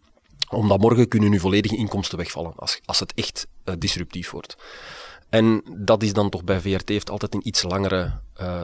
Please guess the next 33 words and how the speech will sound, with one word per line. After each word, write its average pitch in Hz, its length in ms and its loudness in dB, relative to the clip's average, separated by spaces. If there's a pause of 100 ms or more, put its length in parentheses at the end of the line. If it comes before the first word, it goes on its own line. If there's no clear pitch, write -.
termijn. 95 600 2 (360)
Met - 160 2
om 113 140 6
de 101 80 6
vijf 104 200 4
jaar 104 160 6
een, 98 160 -2
een 95 80 0
stressmoment 104 580 4
voor 92 120 -2
de 90 80 -2
nieuwe 92 220 0
beheersovereenkomst. 98 840 0
En 90 160 -8
dan, 87 280 -2 (600)
datzelfde 123 540 4
stressmoment 127 560 4
is 104 100 -2
in 107 80 4
een 101 100 6
commercieel 98 380 2
bedrijf 104 300 2
eigenlijk 92 300 -2
elke 95 180 -2
maand, 80 420 -2 (120)
hè. 107 120 -6 (260)
En 92 200 -2
in 95 180 -4
budgettime, 98 1160 -2
eh, 87 220 0
nog - 340 -4 (300)
elk 98 200 2
jaar 90 280 0